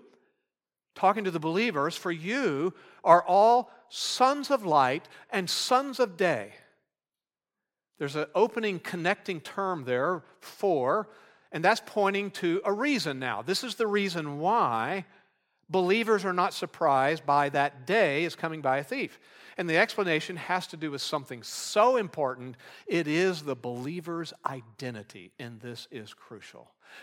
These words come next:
that we understand our identity. Far from being in the darkness, this is who we are, sons of light, sons of day, daughters of light,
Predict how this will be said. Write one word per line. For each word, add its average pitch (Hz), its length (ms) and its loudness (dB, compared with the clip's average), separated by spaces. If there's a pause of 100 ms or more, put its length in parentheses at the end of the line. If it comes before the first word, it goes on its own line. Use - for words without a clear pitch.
that 123 240 -6
we 180 520 -8
understand 139 800 -12 (140)
our 123 420 -14 (100)
identity. 110 840 -18 (2500)
Far 247 420 8
from 175 220 -4
being 139 280 -2
in 117 120 -10
the 101 80 -14
darkness, - 720 -2 (1200)
this 180 400 4
is 214 100 -2
who 185 200 2
we 151 220 -2
are, - 360 -6 (500)
sons 208 640 0
of 214 100 -2
light, 117 460 -2 (800)
sons 127 480 -8
of 117 100 -14
day, 98 300 -14 (760)
daughters 202 480 6
of 123 160 -4
light, 107 420 -8